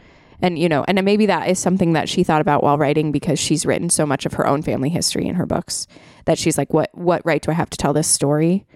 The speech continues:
Because it's not mine to tell, really." But I think that's an interesting discussion too,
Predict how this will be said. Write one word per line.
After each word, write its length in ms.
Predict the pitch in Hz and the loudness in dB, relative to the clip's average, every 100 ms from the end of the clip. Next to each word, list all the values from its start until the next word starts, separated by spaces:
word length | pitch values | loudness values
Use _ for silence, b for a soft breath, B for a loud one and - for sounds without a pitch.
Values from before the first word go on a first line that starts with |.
| b | b
Because 200 | 175 170 | -2 0
it's 120 | 156 | 0
not 140 | 147 - | 0 -2
mine 460 | 160 165 185 196 - _ - | -2 0 0 -2 -6 _ -6
to 100 | - | -2
tell, 300 | 185 160 202 | 0 2 4
really." 420 | 233 247 277 - _ _ _ | 4 4 2 -2 _ _ _
But 100 | 185 | 0
I 40 | 175 | 0
think 180 | 185 | 0
that's 160 | 185 170 | -2 -2
an 80 | 170 | -2
interesting 800 | 160 - - 160 147 - - 175 | -4 -4 -4 -4 -4 -10 -14 -8
discussion 720 | - 175 - 151 165 143 147 - | -2 0 0 -2 -2 -4 -4 -2
too, 440 | 156 147 160 202 | 2 4 4 4